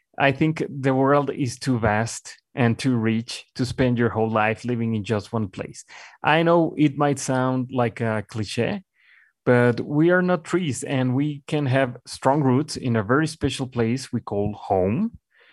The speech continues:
Uh, but there is so much fun and wonderful experiences and people waiting for us outside our country of origin.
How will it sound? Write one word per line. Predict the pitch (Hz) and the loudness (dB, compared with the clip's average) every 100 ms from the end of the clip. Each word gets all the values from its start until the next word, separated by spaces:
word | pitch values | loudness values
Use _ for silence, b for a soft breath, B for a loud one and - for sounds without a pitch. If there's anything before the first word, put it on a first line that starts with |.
| b b - | b b -4
Uh, | 117 107 101 101 123 | 0 2 0 -2 -6
but | 113 127 | -4 0
there | 156 165 | 2 2
is | 151 | 2
so | 151 139 | 0 0
much | 127 120 - | 0 -2 -4
fun | 120 113 110 113 | -4 -2 -2 -2
and | 120 113 | -4 0
wonderful | 127 131 127 131 | 0 0 -2 -4
experiences | 123 - 131 117 117 117 117 127 | -4 -2 0 2 0 -2 -4 -4
and | 107 | -6
people | - 131 123 123 113 107 | -2 0 0 0 -2 2
waiting | 117 120 | 0 0
for | 113 120 113 | -2 0 2
us | 113 - | 0 -2
outside | - 120 - 117 113 | -8 -6 0 0 2
our | 110 | -2
country | - 117 113 | -2 -4 -4
of | 104 | -8
origin. | - 120 110 110 101 123 185 185 | -4 -2 0 -2 -2 -6 -6 -10